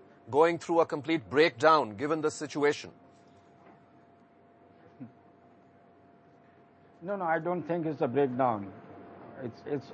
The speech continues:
Speaker 2: only a slowdown, and slowdown in line with what is happening in the country. So yes, it has been a little prolonged. One doesn't see the end of the tunnel, but at the end of the day, it's a slowdown.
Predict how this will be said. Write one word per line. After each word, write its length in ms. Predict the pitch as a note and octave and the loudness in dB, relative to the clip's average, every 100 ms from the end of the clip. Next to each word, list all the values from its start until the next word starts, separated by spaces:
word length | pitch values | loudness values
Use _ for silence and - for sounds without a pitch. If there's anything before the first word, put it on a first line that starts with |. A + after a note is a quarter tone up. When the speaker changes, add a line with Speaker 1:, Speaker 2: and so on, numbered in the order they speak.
| - | -2
Speaker 2:
only 280 | D#3 E3+ | 0 4
a 100 | F#3 | 4
slowdown, 640 | - D#3 F3 D3+ D3 D3+ D#3 - | 4 4 4 8 6 6 0 -4
and 140 | C#3 | -4
slowdown 640 | B2+ D3+ E3+ D#3+ E3 E3+ E3+ - | -2 2 4 6 6 6 2 -4
in 220 | D3 B2+ | -2 4
line 340 | C#3+ E3 E3 | 6 6 4
with 220 | D3 C#3+ C3 - - - - | 4 4 2 -6 -18 -20 -14
what 200 | A#2 D3 | -2 2
is 100 | E3 | 2
happening 380 | B2+ B2 C#3+ D3 | 2 0 0 0
in 100 | C#3 | 0
the 80 | C3+ | 0
country. 440 | B2 A#2+ - G#2 E2+ - - - - - - - - - - | 0 -4 -4 -8 -8 -16 -20 -20 -20 -20 -20 -20 -20 -20 -10
So 280 | - D#3 D3 | 4 6 6
yes, 280 | B2 G3 F#3 - - - | 6 2 2 -4 -18 -8
it 100 | C#3+ | 2
has 160 | D#3 D3 | 2 2
been 220 | D#3+ F#3 | 0 0
a 40 | |
little 280 | E3 E3 F3 | 0 2 2
prolonged. 580 | E3+ D3+ D3 C#3 F3 C#3 - - - - - - - - A2+ | 2 6 8 6 4 -8 -16 -20 -20 -20 -20 -20 -20 -16 -4
One 200 | C#3+ D#3+ | -2 2
doesn't 300 | D#3+ F3 D3+ | 4 2 0
see 280 | E3 E3 C#3+ A#2 C#3+ C3+ | 4 4 2 -6 -8 -2
the 100 | C#3+ | 0
end 160 | D3+ | 0
of 100 | D3+ | 0
the 100 | D3 | 0
tunnel, 440 | B2+ D3+ C#3 C3 D3 - - A2 | 2 2 2 -2 -4 -12 -16 -2
but 140 | C3+ C3 - C#3 | -2 -2 -4 -8
at 120 | C#3 | -2
the 120 | D#3 | 0
end 160 | D#3+ E3+ | 2 0
of 100 | E3 | 0
the 80 | |
day, 260 | D3+ D3+ D3+ | 0 2 0
it's 160 | C3+ A#2 | -4 -4
a 80 | C3+ | -6
slowdown. 560 | - C#3 B2 A#2+ F#2+ | -2 -2 0 0 -2